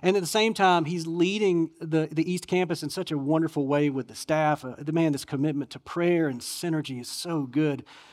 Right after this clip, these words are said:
I just, I hope you can feel the ripples of that, uh, in the congregation, that you feel the leadership being kind of passed on, and the humility of our, our founding, our founding, our, our, uh,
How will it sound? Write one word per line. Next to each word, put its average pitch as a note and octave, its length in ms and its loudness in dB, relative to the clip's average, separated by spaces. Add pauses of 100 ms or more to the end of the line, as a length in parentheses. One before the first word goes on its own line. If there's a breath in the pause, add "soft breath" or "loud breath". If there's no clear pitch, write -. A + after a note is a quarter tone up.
(180 loud breath)
I E3+ 60 6
just, F#3+ 240 0
I E3+ 60 6
hope G3 340 2
you F#3 160 -2
can D#3+ 180 2
feel F3 300 2
the D3+ 100 0
ripples E3 460 -2
of F3+ 120 -8
that, G3+ 340 -2
uh, D#3 160 0
in D#3+ 160 2
the D3 60 0
congregation, D#3 680 -2
that C3+ 100 -4
you C#3 140 -2
feel D#3+ 440 0 (300 loud breath)
the C#3+ 140 0
leadership F3 500 2
being D#3 220 4
kind E3 160 -4
of C3 80 -6
passed E3 360 0
on, E3 120 0
and G3 120 2
the E3 60 4
humility F#3 600 0
of D3+ 120 0
our, C#3 160 0 (140)
our C3 100 -4
founding, E3 400 -2
our C3 160 -6
founding, A2+ 340 -16
our, A#2+ 220 -12
our, B2+ 240 -8
uh, A#2+ 160 -12